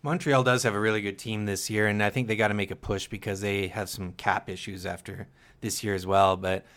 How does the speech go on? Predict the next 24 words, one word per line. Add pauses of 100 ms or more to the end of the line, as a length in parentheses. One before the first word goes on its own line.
(160)
Montreal's
blue
line
is
probably
the
most
solid
out
of
the
Canadian
teams,
and
their
goaltending
with
Carey
Price
is
pretty
solid,
and
so